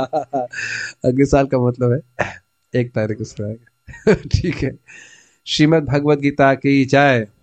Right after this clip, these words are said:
श्रील प्रभुपाद की जय, निताय गौर प्रेमानंदे। कनिष्ठ को अगर मध्यम पे जाना है, आगे मध्यम से उत्तम पे जाना है, तो कैसे?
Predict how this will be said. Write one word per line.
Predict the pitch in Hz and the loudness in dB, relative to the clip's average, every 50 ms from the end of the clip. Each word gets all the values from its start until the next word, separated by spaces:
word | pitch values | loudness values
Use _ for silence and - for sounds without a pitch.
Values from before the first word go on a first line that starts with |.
| _ _ _ | _ _ _
श्रील | - - 120 120 | -8 -6 -6 -4
प्रभुपाद | 127 127 113 127 123 - 135 127 127 127 123 120 | -4 -4 -4 -2 0 2 2 4 4 4 2 0
की | 117 - - 117 113 | -4 -8 -6 -6 0
जय, | 107 123 131 143 143 139 139 139 131 - - - - | 4 6 6 8 6 6 4 2 -2 -6 -12 -14 -12
निताय | 123 - 135 131 127 127 127 | -6 -2 0 2 2 2 0
गौर | 120 120 120 120 | 0 0 0 0
प्रेमानंदे। | 120 - 117 113 117 113 117 117 117 113 113 113 110 104 104 _ _ _ - - - - - - - _ - - _ _ - - - - - - - - - - _ - | 0 -2 -4 -4 -2 -2 -4 -4 -6 -10 -16 -20 -20 -20 _ _ _ _ -18 -16 -16 -16 -16 -20 -20 _ -20 -20 _ _ -20 -20 -20 -20 -20 -20 -20 -20 -20 -6 _ 2
कनिष्ठ | 170 170 190 220 214 - - | 4 4 4 4 2 0 -2
को | 214 202 214 | 0 4 4
अगर | 196 190 208 185 | 4 4 2 0
मध्यम | 170 170 170 160 151 170 202 202 190 | 2 0 0 2 2 0 0 2 0
पे | 196 | 2
जाना | 156 160 156 156 165 165 156 | 4 4 4 4 4 2 4
है, | 175 196 196 190 185 160 | 4 6 6 4 4 4
आगे | 165 156 156 160 170 | 4 2 4 4 2
मध्यम | 156 156 156 - 156 170 165 | 2 2 0 0 0 -2 0
से | - 165 | 2 2
उत्तम | 147 143 - - 170 165 | 2 2 0 -2 -4 -2
पे | 160 147 | 0 2
जाना | 151 147 160 156 | 2 4 4 2
है, | 156 | 0
तो | 156 160 | -2 -2
कैसे? | - - 139 120 - - - - | 0 2 2 2 2 -2 -6 -14